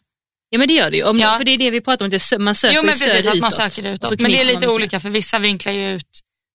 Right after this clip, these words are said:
Speaker 2: tån och då kommer ju knät
Speaker 1: Då kommer
Speaker 2: ut
Speaker 1: knät
Speaker 2: också.
Speaker 1: ut, ja.
Speaker 2: Men
Speaker 1: Mm.
Speaker 2: då sitter det ju som en hösäck
Speaker 1: Mm.
Speaker 2: kanske. Eller liksom, då sitter det ju på röva verkligen.
Speaker 1: Mm.
Speaker 2: Men i alla fall, om knät ligger an, då spänner det ju åt med,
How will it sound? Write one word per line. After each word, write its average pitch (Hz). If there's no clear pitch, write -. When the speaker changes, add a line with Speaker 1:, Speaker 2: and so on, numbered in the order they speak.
Speaker 2:
tån 190
och 190
då 190
kommer 190
ju 185
knät 202
Speaker 1:
Då 240
kommer 240
Speaker 2:
ut 220
Speaker 1:
knät 202
Speaker 2:
också. 208
Speaker 1:
ut, -
ja. 165
Speaker 2:
Men 214
Speaker 1:
Mm. 214
Speaker 2:
då 233
sitter 208
det 196
ju 185
som 185
en 185
hösäck -
Speaker 1:
Mm. 190
Speaker 2:
kanske. 185
Eller 208
liksom, 196
då 185
sitter -
det 202
ju 196
på 190
röva 196
verkligen. -
Speaker 1:
Mm. 180
Speaker 2:
Men 214
i 226
alla 214
fall, 196
om 214
knät 254
ligger 190
an, 202
då 208
spänner 233
det 185
ju 190
åt 208
med, 185